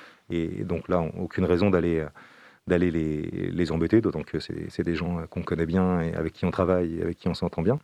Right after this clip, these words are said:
Mais il y a d'autres villes où, euh, où effectivement on, on, on pourrait s'installer. Bordeaux, Montpellier, Rennes, enfin, il y en a, il y en a, il y en a plein.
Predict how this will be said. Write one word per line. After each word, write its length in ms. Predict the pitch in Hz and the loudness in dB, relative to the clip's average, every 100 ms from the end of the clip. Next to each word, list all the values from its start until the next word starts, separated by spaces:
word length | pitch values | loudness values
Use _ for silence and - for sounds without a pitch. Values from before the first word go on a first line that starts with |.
| - - - - | -10 -20 -8 6
Mais 140 | 104 | 8
il 40 | 117 | 8
y 40 | |
a 20 | |
d'autres 160 | 101 95 | 6 6
villes 220 | 110 139 - - | 6 4 0 0
où, 160 | 101 | 4
euh, 220 | 98 85 90 | 4 4 0
où 180 | 110 | 0
effectivement 460 | 92 90 - 87 101 | 0 -2 -4 0 2
on, 180 | 87 82 98 | 0 -2 -4
on, 420 | 85 80 82 90 | -4 -4 -6 -6
on 40 | |
pourrait 220 | 82 90 92 | -2 0 0
s'installer. 520 | 85 - 78 82 95 - - - - - | -2 -4 -2 -2 -2 -6 -20 -20 -12 -2
Bordeaux, 340 | 82 82 85 | 0 2 0
Montpellier, 520 | 85 78 78 78 85 | 0 -2 -4 -2 -2
Rennes, 280 | 85 78 85 | -2 -4 -4
enfin, 160 | 80 80 | -4 -6
il 40 | |
y 40 | 76 | -6
en 40 | |
a, 80 | 71 76 85 | -8 -10 -8
il 60 | |
y 40 | 80 | -6
en 40 | |
a, 80 | 78 | -4
il 60 | |
y 40 | 80 | -4
en 60 | |
a 40 | 85 | -4
plein. 160 | 135 | -4